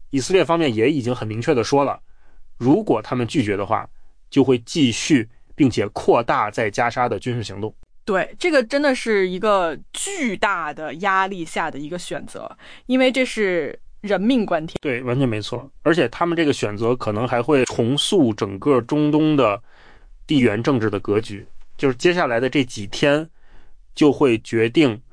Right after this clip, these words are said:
Speaker 1: 这个周日的晚上六点到底是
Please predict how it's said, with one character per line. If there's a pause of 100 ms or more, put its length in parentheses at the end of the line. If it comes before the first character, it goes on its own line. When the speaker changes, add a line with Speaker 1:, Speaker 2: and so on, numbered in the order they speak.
(260)
Speaker 1:
这
个
周
日
的
晚
上
六
点
到
底
是